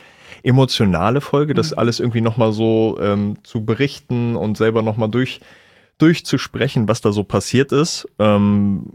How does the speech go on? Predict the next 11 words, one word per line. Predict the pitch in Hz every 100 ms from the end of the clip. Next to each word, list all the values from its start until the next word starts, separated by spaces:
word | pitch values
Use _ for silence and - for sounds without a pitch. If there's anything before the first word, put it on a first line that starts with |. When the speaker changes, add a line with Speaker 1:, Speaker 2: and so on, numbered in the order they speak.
| 64
Speaker 1:
ja, | 107 110
und | 92
was, | 92 104 95
was | - -
mich | 104
so | -
überrascht | 95 92 107 -
hat, | 107
irgendwie, | - 101 107
ich | 98
dachte, | 98 - 101 98 95